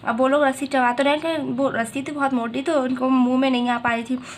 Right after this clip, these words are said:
बेचारे बार बार जोर लगाकर रह जाते। अब वो लोग बार बार जोर लगा रहे हैं, वही बैल। सहसा, अ, सहसा घर का, अ, द्वार खुला और वहीं लड़की निकली। दोनों सिर, अ, झुकाकर उसका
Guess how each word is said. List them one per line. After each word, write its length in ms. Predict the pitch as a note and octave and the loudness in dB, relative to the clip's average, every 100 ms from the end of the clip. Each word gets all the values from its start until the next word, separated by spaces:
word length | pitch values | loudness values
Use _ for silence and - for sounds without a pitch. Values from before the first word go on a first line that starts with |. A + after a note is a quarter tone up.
| - | -4
बेचारे 380 | A#3+ B3 B3+ C#4 | -2 0 2 2
बार 240 | B3 A#3+ | 2 2
बार 180 | B3 C4+ | 4 2
जोर 200 | C4 C4 | 2 2
लगाकर 440 | B3 A#3 A3+ C4 | 2 0 0 -2
रह 180 | C4 A#3+ | -2 -2
जाते। 340 | A3 G3+ F#3+ G3+ | -2 -4 -4 -6
अब 200 | - G3+ | -4 -4
वो 140 | A#3+ | -2
लोग 200 | A#3+ C4+ | 0 2
बार 180 | C4 A#3 | 0 0
बार 100 | C4+ | -2
जोर 220 | B3+ A3+ | -2 -4
लगा 200 | A3 G#3+ | -2 0
रहे 100 | G#3 | 0
हैं, 60 | G#3 | -2
वही 160 | G#3+ | -4
बैल। 300 | G#3 G#3 G3+ G3+ - - - - - - - - - - | -4 -4 -4 -6 -14 -20 -20 -20 -20 -20 -20 -20 -20 -4
सहसा, 260 | C4 B3+ C#4+ | -2 0 -2
अ, 280 | C4 A#3+ | 0 0
सहसा 400 | B3 B3+ B3 D4+ | 2 0 0 0
घर 160 | C#4+ C4+ | 0 0
का, 280 | B3+ C4+ - - - | 0 -2 -2 -8 -6
अ, 180 | A#3+ A#3+ | 0 0
द्वार 340 | A#3+ A#3+ B3 | 2 2 2
खुला 420 | C4+ - A3+ G3+ G3+ - - | 0 -4 0 0 -2 -8 -2
और 200 | B3+ C#4 | 0 2
वहीं 320 | B3 C4+ C#4+ | 2 2 2
लड़की 340 | A#3+ A#3 C4+ | 0 0 0
निकली। 440 | B3 A3 G#3 G3+ G3+ - - | 0 -2 -2 -2 -4 -10 0
दोनों 260 | C4 D4 | 2 2
सिर, 440 | D4+ C#4+ C#4+ - B3 | 0 -2 -2 -2 0
अ, 100 | A#3+ | 0
झुकाकर 480 | A#3+ A#3+ A#3 A#3 C#4+ | 0 0 0 2 -2
उसका 460 | A#3+ - C#4 C#4 | -4 -6 -6 -6